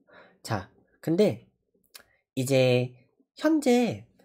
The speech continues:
그 신라의 박씨들 중에서 제일 그 후손들의 그 계보가 제일 그 확실한 쪽이 밀양 박씨예요. 우리나라에 있는 박씨들의 시조는 모두 혁거세예요. 그 이후 이제 지방 가문으로 세분화가 되긴 했는데,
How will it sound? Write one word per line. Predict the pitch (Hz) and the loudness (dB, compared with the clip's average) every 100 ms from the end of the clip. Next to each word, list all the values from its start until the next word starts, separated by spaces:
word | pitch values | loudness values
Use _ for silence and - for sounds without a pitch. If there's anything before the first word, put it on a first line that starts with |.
| _ | _
그 | 160 156 156 151 151 | 6 8 8 6 4
신라의 | 180 - 330 349 330 277 | -4 0 2 2 2 -2
박씨들 | - - - 180 180 | -4 -6 0 2 2
중에서 | 170 151 135 135 | 2 -2 -2 -4
제일 | - 107 110 117 113 - _ - | -4 -2 0 -2 -4 -16 _ -10
그 | 101 101 | -8 -8
후손들의 | - - 262 233 190 | -4 0 2 2 2
그 | 147 110 | 0 -6
계보가 | - 110 113 113 104 | -2 -2 0 -2 -4
제일 | - 104 104 98 95 80 | -4 -4 -4 -6 -8 -12
그 | - 92 80 - _ - - _ _ _ _ _ _ _ | -12 -10 -10 -12 _ -20 -20 _ _ _ _ _ _ _
확실한 | - 269 - - 320 302 262 | -6 -6 -4 -2 2 4 2
쪽이 | 240 214 180 - - | 0 0 0 -2 -10
밀양 | 101 123 202 208 | -4 0 0 0
박씨예요. | 151 - - 101 98 185 _ _ _ _ _ _ - - _ _ _ _ | -6 -6 -4 -4 -4 -12 _ _ _ _ _ _ -20 -20 _ _ _ _
우리나라에 | 110 170 254 254 233 226 208 | 2 4 4 4 4 2 2
있는 | 196 143 139 135 | 0 0 0 -2
박씨들의 | - - - 139 131 | -6 -4 -2 0 0
시조는 | 127 214 208 175 123 | -2 0 2 2 0
모두 | 101 98 | -2 -2
혁거세예요. | 151 - 180 - - - - _ _ _ _ _ _ | -4 -4 -6 -6 -12 -14 -20 _ _ _ _ _ _
그 | - 127 | -4 -2
이후 | 113 110 113 | 0 -2 -2
이제 | 101 107 | -4 -6
지방 | - 113 131 123 117 | -6 -2 -2 -2 -6
가문으로 | - 101 113 113 117 | -8 -8 -6 -6 -4
세분화가 | 120 220 233 214 196 | -4 -4 -4 -4 -6
되긴 | - 104 110 | -8 -8 -8
했는데, | 127 104 131 113 | -10 -6 -6 -6